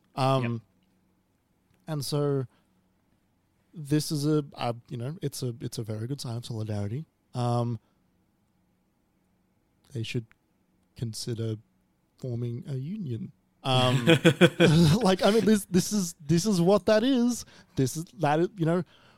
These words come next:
Speaker 1: organized labor, um, you know, working class working together, um, to make sure that they are protected against, uh, the ruling class is literally what that stuff is. Um, and,
Speaker 2: Yep.
Speaker 1: you know, like, I'm, uh, look, I, I'm, I'm not saying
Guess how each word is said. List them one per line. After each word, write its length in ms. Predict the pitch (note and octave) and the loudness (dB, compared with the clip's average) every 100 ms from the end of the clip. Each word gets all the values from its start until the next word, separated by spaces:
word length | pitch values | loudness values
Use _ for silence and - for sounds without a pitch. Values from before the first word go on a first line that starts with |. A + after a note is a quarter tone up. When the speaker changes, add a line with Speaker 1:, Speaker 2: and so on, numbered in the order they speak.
| _ - | _ -4
Speaker 1:
organized 580 | A#2+ B2+ C#3 C#3 C#3 | 0 0 0 -2 -2
labor, 360 | C#3+ D#3+ F3 G#3 - _ - | -2 0 -2 -4 -10 _ -4
um, 460 | B2 B2+ B2 A#2+ A2+ _ _ _ - | 0 2 2 -2 -8 _ _ _ -6
you 80 | C#3+ | -2
know, 240 | D3 - - - | 0 -2 -10 -6
working 340 | C3+ B2+ D#3+ | -2 -2 -2
class 340 | D3 C#3 D3+ - | -4 -2 -2 -2
working 240 | C3 E3+ | -2 -2
together, 480 | E3+ D#3+ D3+ F#3 F#3+ _ _ C#3 | -4 0 0 -2 -6 _ _ -4
um, 260 | C3 C3 | -2 -2
to 120 | B2+ C3+ | -2 -2
make 220 | D3 D#3 | -2 0
sure 160 | D3+ | 2
that 100 | D3+ | 0
they 160 | C#3 C3+ | 0 -2
are 80 | C#3+ | -2
protected 580 | - - C#3 - G3 - | -4 -4 -4 -4 -8 -4
against, 600 | D3 A#2+ B2+ E3 - - _ _ _ _ _ _ - | -6 -4 -4 -6 -10 -16 _ _ _ _ _ _ -6
uh, 240 | C3 C3+ | -2 -2
the 120 | C3 | 0
ruling 300 | C3 B2+ E3+ | 0 0 -2
class 500 | G3 B2+ A2+ F3 - - | -2 -4 -2 -4 -6 -10
is 280 | C#3 C#3 D#3+ | -6 -6 -10
literally 480 | D3+ D3 F3 F#3+ G3 | -10 -6 -6 -6 -8
what 160 | G3 G#3+ | -10 -12
that 140 | G#3 | -14
stuff 200 | A#3 G#3 | -14 -12
is. 220 | D4 - _ - | -12 -14 _ -2
Um, 340 | D#3+ E3 D3 - | 2 2 2 -2
and, 60 | |
Speaker 2:
Yep. 100 | A#3 | -2
Speaker 1:
you 60 | E3+ | 0
know, 160 | A#2 - | -2 -6
like, 220 | B2 - | -8 -8
I'm, 320 | C#3+ C#3+ A#2 - | -6 -6 -8 -16
uh, 220 | - C#4+ - _ _ _ _ | -20 -20 -20 _ _ _ _
look, 180 | D3+ - _ - | -8 -8 _ -18
I, 80 | - - | -12 -6
I'm, 180 | D#3 - | -4 -2
I'm 160 | D3+ | 0
not 200 | D#3+ - | 0 -2
saying 480 | - D3+ C#3 C3 A#2+ | -4 -2 0 -2 -6